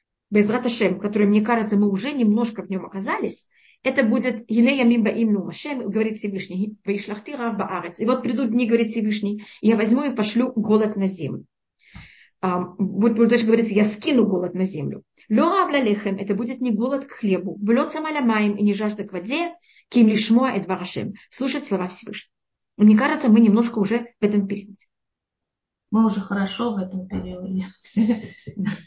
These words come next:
Speaker 1: Барух Ашем, потому что, скажем, когда я была маленькой девочкой, м, я помню, что заниматься и слушать Тору, это было совершенно не самая уважительная вещь.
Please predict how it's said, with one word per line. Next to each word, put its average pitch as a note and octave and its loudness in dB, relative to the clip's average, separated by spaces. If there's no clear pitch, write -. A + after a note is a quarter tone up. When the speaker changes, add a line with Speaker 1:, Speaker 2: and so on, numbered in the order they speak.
Speaker 1:
Барух A3 -2
Ашем, C#4 0
потому B3+ 0
что, A3+ 0
скажем, A#3 2
когда A3 2
я A#3+ 2
была G#3+ 2
маленькой G#3+ 2
девочкой, C#4 -6
м, F#3+ -4
я G#3+ 2
помню, C4+ -2
что G3 -2
заниматься G3+ 2
и F#3+ 0
слушать G#3 -6
Тору, D4+ -6
это F#3+ -2
было A3 2
совершенно G3+ -2
не G#3 4
самая F#3+ -2
уважительная F3 -8
вещь. G3+ -16